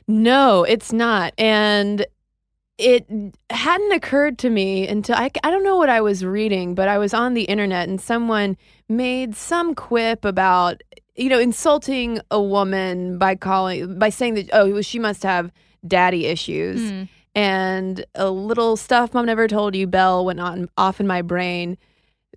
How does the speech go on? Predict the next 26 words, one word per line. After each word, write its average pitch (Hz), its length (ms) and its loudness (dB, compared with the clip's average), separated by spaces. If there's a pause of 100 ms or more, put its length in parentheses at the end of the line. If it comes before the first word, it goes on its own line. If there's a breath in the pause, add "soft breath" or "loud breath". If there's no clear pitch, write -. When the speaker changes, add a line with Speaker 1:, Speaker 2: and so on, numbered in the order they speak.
(140)
Speaker 1:
thinking, 190 400 0
"Why 339 580 -2 (120)
is 302 440 -4
that 202 560 -4
s-, - 440 -20 (180)
a 208 100 -2
thing? 240 480 0
Why 233 220 0
is 330 160 -4
that?" 240 180 2
I - 40 -2
mean, 226 120 -2
not, 220 160 -2
not 208 340 0
why 208 140 0
are 202 100 -2
daddy 185 260 0
issues 180 260 -6
a 170 40 -6
thing, 165 220 -6
although 180 180 -2
we 180 80 0
will 175 140 -2
talk 170 200 -4
about 151 200 -6
that. - 200 -4